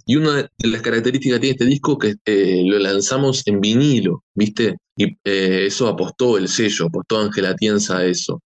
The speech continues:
Perro Andaluz. Y para mí es como un sueño cumplido, ya que soy, eh, fan de ese formato desde niño, soy melómano y coleccionista también de ese formato.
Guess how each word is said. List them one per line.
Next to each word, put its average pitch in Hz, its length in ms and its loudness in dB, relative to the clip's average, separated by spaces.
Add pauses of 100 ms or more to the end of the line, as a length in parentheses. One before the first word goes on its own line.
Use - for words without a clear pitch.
(260)
Perro 101 200 -2
Andaluz. 95 500 0 (140)
Y 101 220 -2
para 98 280 -2
mí 131 460 2
es 104 100 -4
como 98 160 0
un 95 140 2
sueño 107 340 0
cumplido, 107 680 2
ya 107 180 -4
que 95 420 2
soy, 92 400 0 (140)
eh, 87 240 -2 (260)
fan 107 300 -2
de 92 80 0
ese 95 160 -4
formato 98 540 0
desde 95 280 2
niño, 117 600 2 (180)
soy 104 200 0
melómano 104 520 2
y - 60 -2
coleccionista 95 720 -2
también 90 420 0
de 80 60 2
ese 87 160 -4
formato. 85 560 -4